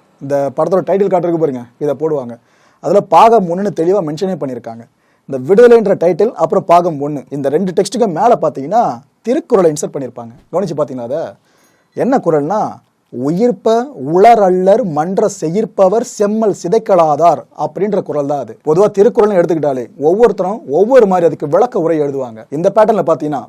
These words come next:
பல விளக்கங்கள் இருக்கு. அதுல ரெண்டு முக்கியமான விளக்கத்தை கொடுக்குறேன். அதுல முதல் விளக்கம் என்ன அந்த குறளுக்குன்னு பாத்தீங்கன்னா, பகைவரோட செருக்க ஏளனமா நினைச்சு அவனை அழிக்காம விட்டுட்டோம் அப்படின்னா, மூச்சு விடுற நேரத்துக்குள்ள பகைவனால நாம நிச்சயமா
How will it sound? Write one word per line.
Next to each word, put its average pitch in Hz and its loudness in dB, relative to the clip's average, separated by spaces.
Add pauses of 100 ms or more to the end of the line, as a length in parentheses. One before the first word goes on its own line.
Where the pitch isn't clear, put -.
பல 160 2
விளக்கங்கள் 190 -2
இருக்கு. 156 -4
அதுல 156 -2
ரெண்டு 247 -2
முக்கியமான 202 -4
விளக்கத்தை 156 -4
கொடுக்குறேன். 117 -14 (460)
அதுல 135 -6
முதல் 220 4
விளக்கம் 202 2
என்ன 190 -4
அந்த 170 -2
குறளுக்குன்னு 160 0
பாத்தீங்கன்னா, 123 -6 (500)
பகைவரோட 185 4 (160)
செருக்க 196 0 (140)
ஏளனமா 202 0 (120)
நினைச்சு 190 -6 (480)
அவனை 170 2
அழிக்காம 220 2
விட்டுட்டோம் 170 0
அப்படின்னா, 135 -8 (340)
மூச்சு 233 -2
விடுற 202 2
நேரத்துக்குள்ள 196 0
பகைவனால 196 2
நாம 185 -2
நிச்சயமா 202 -4